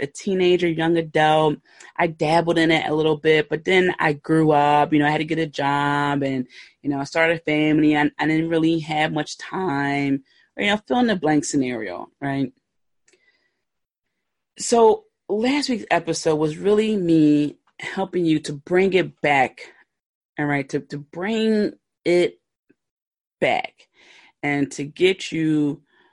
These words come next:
on par for what's really important in your life regarding your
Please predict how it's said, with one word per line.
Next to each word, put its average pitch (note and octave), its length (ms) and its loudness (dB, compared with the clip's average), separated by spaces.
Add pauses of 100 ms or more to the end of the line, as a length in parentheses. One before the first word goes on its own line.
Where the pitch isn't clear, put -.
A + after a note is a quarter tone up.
(340)
on F#3+ 320 2
par F3 460 2
for D3 200 -2
what's C#3+ 520 -2
really D3+ 380 -4
important D#3 640 -6
in C#3 200 -2
your C#3 160 -4
life F#3+ 360 -2
regarding C#3 500 -2
your C#3 460 -2